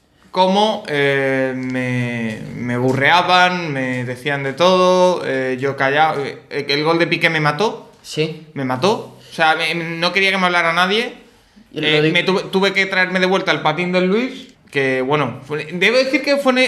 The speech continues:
Speaker 1: una experiencia incómoda, no me gustó volver en patinete, porque
Speaker 2: Porque vas como de pie y, y
Speaker 1: No, vas de pie, no cogí la postura, cuando,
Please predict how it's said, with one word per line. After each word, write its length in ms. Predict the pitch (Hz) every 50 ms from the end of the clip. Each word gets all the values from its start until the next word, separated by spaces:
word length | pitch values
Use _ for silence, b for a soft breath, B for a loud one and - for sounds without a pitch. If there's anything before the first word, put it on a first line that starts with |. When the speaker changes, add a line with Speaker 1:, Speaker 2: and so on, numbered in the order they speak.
| - 220
Speaker 1:
una 120 | 233 247
experiencia 340 | 240 240 240 247 233 220 233
incómoda, 400 | 226 208 208 185 160 143 139 151
no 60 | 180
me 100 | 202 233
gustó 300 | 233 254 233 247 254 180 147
volver 240 | 151 156 165 175 175
en 80 | 175
patinete, 520 | 180 185 175 - 170 156 135 113 110 104 - - - - - -
porque 540 | 151 151 151 151 151 151 156 156 156 151 156
Speaker 2:
Porque 140 | 175 185 185
vas 100 | 196 214
como 180 | - 254 262 262
de 100 | 254 254
pie 280 | 254 262 262 233 180 151
y, 240 | 165 185 185 180 180 165 -
y 40 | - 190
Speaker 1:
No, 160 | 226 254 247
vas 140 | 240 240 247
de 80 | 262
pie, 140 | - 262 226 208
no 140 | 208 233 233
cogí 200 | 254 - - 277
la 120 | 269 269
postura, 520 | 269 262 262 - 277 262 262 269 269 269 - -
cuando, 260 | 190 180 180 180